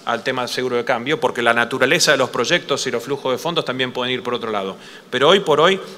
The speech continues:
domina, de la misma manera que domina en nuestro financiamiento,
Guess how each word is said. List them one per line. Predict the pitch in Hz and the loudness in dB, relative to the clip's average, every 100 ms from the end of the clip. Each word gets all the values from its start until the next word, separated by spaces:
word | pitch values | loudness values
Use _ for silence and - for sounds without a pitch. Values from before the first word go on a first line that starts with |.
| - | -4
domina, | 127 165 170 127 | 0 2 2 2
de | 117 | 2
la | 123 | 2
misma | 196 185 | 2 0
manera | 160 170 151 120 | 0 0 0 0
que | 123 | 0
domina | 123 135 160 123 107 | 0 -2 -2 0 -2
en | 113 | -4
nuestro | 117 107 113 | -8 -6 -8
financiamiento, | 120 113 120 120 160 135 117 107 | -6 -6 -4 -2 -2 -2 -2 -4